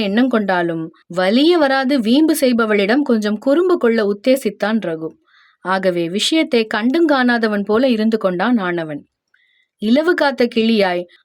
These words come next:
மொத்த கான்டாக்ட்ஸ் லிஸ்டையும் ஹைட் செய்து தாடிக்கார பொறுக்கி மட்டுமே பார்த்திட வேண்டும் என்று ஸ்டேட்டஸ் வைத்த வித்தார கள்ளியோ வெள்ளி சனியின் முடிவில்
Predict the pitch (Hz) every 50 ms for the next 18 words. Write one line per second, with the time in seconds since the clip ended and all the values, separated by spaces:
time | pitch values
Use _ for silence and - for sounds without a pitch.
0 | _ _ - 190 214 214 208 _ - 330 320 - 262 247 262 262 269 285 294 285
1 | - - 262 247 240 - - 254 254 269 269 254 220 214 208 226 254 247 - -
2 | 226 196 180 185 180 175 175 175 - - _ _ _ - 175 190 190 220 262 302
3 | 339 - 320 302 294 294 262 - - 277 254 - 269 254 220 202 196 - - 302
4 | 294 302 311 302 285 269 262 254 - 269 247 247 240 240 233 233 233 226 220 220
5 | 214 226 254 254 - - 233 233 240 240 277 262 254 - 226 208 208 208 196 180
6 | 180 185 185 - 285 285 285 269 254 - 214 196 196 190 180 175 170 170 170 175
7 | _ _ _ _ _ _ _ _ _ _ - 202 220 254 285 311 339 339 339 311
8 | 269 254 247 240 226 220 208 202 196 214 226 208 202 190 190